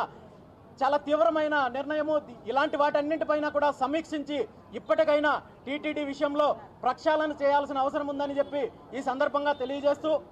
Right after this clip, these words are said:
ముఖ్యంగా ఎవరైతే క్షతగాత్రులు ఉన్నారో వాళ్ళందరూ కూడా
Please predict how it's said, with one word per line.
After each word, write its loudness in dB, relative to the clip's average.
ముఖ్యంగా 2
ఎవరైతే 2
క్షతగాత్రులు 0
ఉన్నారో 0
వాళ్ళందరూ 2
కూడా 2